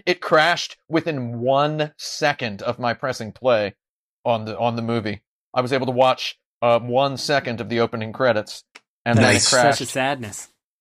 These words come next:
Speaker 1: Yeah, and now it will not launch again.
Speaker 2: Would you
Speaker 1: Um,
Speaker 2: recommend that first second?
Speaker 1: No.
Speaker 3: <laughs>
Speaker 1: Uh, I, I
Speaker 3: No.
Speaker 1: cannot heartily recommend it. Um, I would like to inverse recommend the, the Netflix series Unsolved Mysteries,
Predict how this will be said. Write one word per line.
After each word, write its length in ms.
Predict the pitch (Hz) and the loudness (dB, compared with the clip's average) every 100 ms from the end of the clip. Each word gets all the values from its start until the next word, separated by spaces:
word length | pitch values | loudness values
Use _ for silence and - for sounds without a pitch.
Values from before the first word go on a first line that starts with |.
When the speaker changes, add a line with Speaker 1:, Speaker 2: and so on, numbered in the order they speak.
| - | -4
Speaker 1:
Yeah, 240 | 127 127 | 0 2
and 80 | 120 | 2
now 200 | 127 135 | 2 0
it 160 | 123 123 | 0 -2
will 200 | 135 127 | 0 0
not 260 | 127 123 | 2 2
launch 400 | 113 120 120 - - | 2 2 0 -2 -8
again. 440 | 110 107 104 101 _ _ _ _ - | -4 0 0 -4 _ _ _ _ 2
Speaker 2:
Would 140 | 139 127 | 6 8
you 120 | 127 | 8
Speaker 1:
Um, 80 | 127 | 6
Speaker 2:
recommend 400 | 151 151 156 151 | 4 2 4 2
that 180 | 156 | 2
first 260 | - 151 135 | 2 2 2
second? 420 | 165 143 180 196 - _ _ _ _ _ _ - - - 131 | 0 2 0 0 -6 _ _ _ _ _ _ -14 -4 -2 2
Speaker 1:
No. 400 | 170 160 123 90 | 4 4 2 -2
Speaker 3:
<laughs> 40 | _ _ _ _ 127 | _ _ _ _ 0
Speaker 1:
Uh, 280 | 139 135 120 | 2 2 2
I, 280 | 135 135 143 | 0 2 0
I 20 | |
Speaker 3:
No. 100 | 127 | 2
Speaker 1:
cannot 380 | 113 147 160 - - | 0 0 -2 -4 -8
heartily 720 | 131 135 147 143 143 131 131 | -4 -2 2 2 2 -2 -2
recommend 560 | 131 127 123 123 127 | -2 -2 -2 -2 0
it. 160 | 110 95 _ _ _ _ - | -2 -4 _ _ _ _ 0
Um, 320 | 135 131 - _ _ | 2 2 -2 _ _
I 120 | 185 | 6
would 160 | 254 226 | 6 4
like 160 | 208 | 0
to 200 | 156 147 | 0 0
inverse 520 | 160 202 165 175 156 156 | 2 2 4 4 4 2
recommend 680 | 160 143 139 139 139 135 - | 2 2 0 0 0 -4 -8
the, 380 | 120 139 131 120 | 0 4 4 2
the 140 | 117 | -2
Netflix 680 | 131 143 - 147 139 - - | -2 -2 -2 -4 -4 -6 -16
series 460 | - 151 135 131 117 | -4 -2 0 -2 -2
Unsolved 760 | 127 123 107 127 120 107 113 _ | -2 -2 0 2 2 2 -6 _
Mysteries, 760 | 117 123 - 104 95 - - | -6 -6 -4 -6 -8 -12 -20